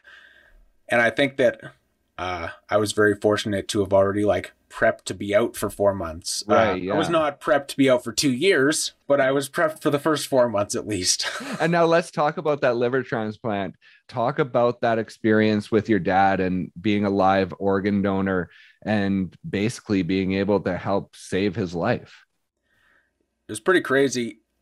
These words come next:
Speaker 1: I still, uh, I still don't think it's really hit me of what actually happened, even though we're over two years after it's happened, it's, uh, it was one of those things that it was just, like,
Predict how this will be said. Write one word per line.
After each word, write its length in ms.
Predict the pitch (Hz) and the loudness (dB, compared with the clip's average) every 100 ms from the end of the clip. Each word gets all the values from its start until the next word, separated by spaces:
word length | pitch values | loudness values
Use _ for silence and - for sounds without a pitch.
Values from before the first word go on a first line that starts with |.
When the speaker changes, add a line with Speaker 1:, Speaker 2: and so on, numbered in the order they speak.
| _ - | _ -8
Speaker 1:
I 60 | 113 | -4
still, 560 | - 175 175 160 156 | -2 2 4 4 4
uh, 320 | 147 131 123 - _ _ _ _ - | 6 6 4 0 _ _ _ _ -10
I 40 | |
still 220 | 107 - 170 | -6 0 2
don't 220 | 147 139 | 2 2
think 160 | 131 | -2
it's 160 | 120 - | -2 -4
really 240 | 120 101 | -4 -2
hit 180 | 98 117 | 0 0
me 140 | 117 110 | 0 -2
of 100 | 101 | 2
what 160 | 101 | 2
actually 320 | 92 92 98 | 2 0 -2
happened, 460 | 95 95 95 98 101 | 0 0 0 -4 -6
even 240 | 98 98 | -6 -8
though 160 | 92 95 | -6 -4
we're 260 | 95 92 92 _ _ _ _ _ - - - | -4 -4 -8 _ _ _ _ _ -20 -16 -2
over 240 | 107 98 | -2 0
two 200 | 101 - | -2 0
years 280 | 110 101 98 | 0 0 2
after 300 | 98 95 95 | 0 0 -2
it's 100 | 90 | -2
happened, 480 | 92 90 98 98 98 | 0 0 -4 -6 -6
it's, 360 | 95 95 - - | -8 -6 -4 -2
uh, 320 | 98 98 98 | 2 4 2
it 1120 | - _ - _ - _ _ _ _ _ _ - | -2 _ -20 _ -20 _ _ _ _ _ _ -12
was 100 | 120 | -2
one 140 | 131 | 0
of 60 | 127 | 0
those 140 | 120 | -2
things 320 | - 120 123 | 2 0 0
that 120 | 117 117 | -2 -2
it 60 | |
was 120 | 113 | -2
just, 280 | 107 110 - | -6 -6 -4
like, 380 | 107 98 101 - | 0 0 -2 -12